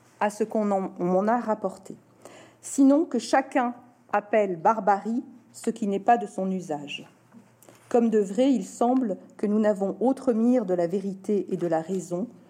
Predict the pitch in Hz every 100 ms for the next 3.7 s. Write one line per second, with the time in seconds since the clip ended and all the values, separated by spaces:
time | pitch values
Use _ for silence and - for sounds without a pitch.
0 | _ _ - 220 214 202 233 247 185 170
1 | 196 180 202 196 180 208 220 214 214 208
2 | 180 175 170 175 208 - 170 175 196 185
3 | 180 190 175 170 - - -